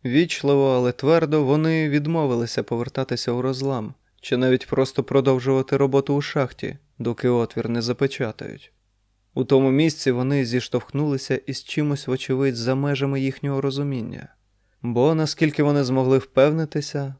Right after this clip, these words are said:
тамтешня порожнеча була бездонною. Начальник шахти не став наполягати. Натомість, замислившись, він складав плани на наступний день.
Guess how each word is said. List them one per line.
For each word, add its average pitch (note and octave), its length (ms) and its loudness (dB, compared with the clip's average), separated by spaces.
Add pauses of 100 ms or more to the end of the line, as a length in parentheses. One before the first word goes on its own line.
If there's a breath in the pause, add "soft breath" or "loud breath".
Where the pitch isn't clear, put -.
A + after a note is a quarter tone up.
(140)
тамтешня C#3+ 640 2
порожнеча D#3+ 640 0
була D3 280 0
бездонною. C3+ 840 -4 (520)
Начальник F#3 540 2
шахти E3+ 420 0
не E3 140 0
став - 320 -2
наполягати. G#2+ 760 -8 (540)
Натомість, F#3+ 640 4
замислившись, D3+ 1040 0
він C3+ 220 -2
складав D#3 480 0
плани C3+ 420 -2
на D3 160 -4
наступний B2+ 560 -6
день. A#2 320 -12